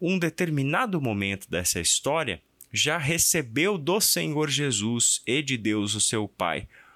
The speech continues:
um golpe que minou completamente as suas forças. Ou seja, é o último inimigo a ser destruído. Só que este inimigo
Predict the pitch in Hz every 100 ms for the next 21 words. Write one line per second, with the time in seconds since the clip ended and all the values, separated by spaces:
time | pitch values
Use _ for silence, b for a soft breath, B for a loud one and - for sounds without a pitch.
0 | B B - 175 156 123 135 113 - -
1 | b b b b _ _ - 175 180 147
2 | 123 135 131 - 220 220 - 143 165 165
3 | 135 104 101 110 - - - 113 - -
4 | 120 98 - - - 123 104 - - -
5 | - - _ - 123 120 113 95 85 -
6 | B B B _ 101 101 117 208 214 220
7 | 208 220 - 127 110 98 123 147 110 95
8 | - 131 123 113 127 - - 135 110 110
9 | 87 80 b b b - - 156 - 123
10 | 101 - 135 170 - - 185 143 107 101
11 | 107